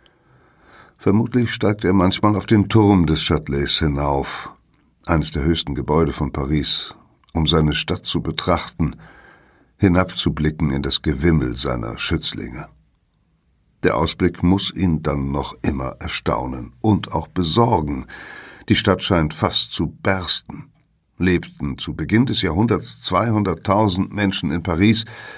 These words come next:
nähert sich ihre Zahl nun bereits einer halben Million.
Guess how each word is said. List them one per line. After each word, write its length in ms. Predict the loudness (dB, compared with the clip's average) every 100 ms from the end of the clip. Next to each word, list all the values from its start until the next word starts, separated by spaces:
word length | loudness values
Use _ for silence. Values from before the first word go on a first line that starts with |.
| -2
nähert 300 | 4 4 2
sich 180 | -2 -4
ihre 200 | -2 -2
Zahl 280 | 2 2 2
nun 340 | 4 4 4
bereits 420 | 0 -4 -4 -4
einer 260 | -4 -2 0
halben 380 | 2 0 -2 -6
Million. 540 | -6 -2 0 -2 -6